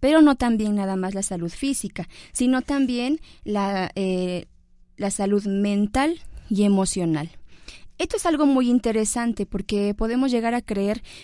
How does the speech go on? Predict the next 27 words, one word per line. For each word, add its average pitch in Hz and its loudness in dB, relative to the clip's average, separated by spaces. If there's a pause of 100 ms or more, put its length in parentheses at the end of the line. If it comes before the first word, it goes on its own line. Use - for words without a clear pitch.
(100)
que 214 -2
solamente 233 0
la 190 -2
aromaterapia 196 -2
nos 190 -6
ayuda 190 -4
para 180 -8
relajarnos, 240 -10
para 185 -4
sentirnos 190 -6
bien, 240 -2 (380)
y 226 -4
realmente 254 0
no 226 -2
es 233 -4
así. 240 -6 (540)
Los 220 0
a-, 220 -4 (100)
los 220 -2
aromas 233 0
o 214 -6
la 202 0
parte 254 -2
energética 247 0
de 190 0
un 214 2
aroma 202 -2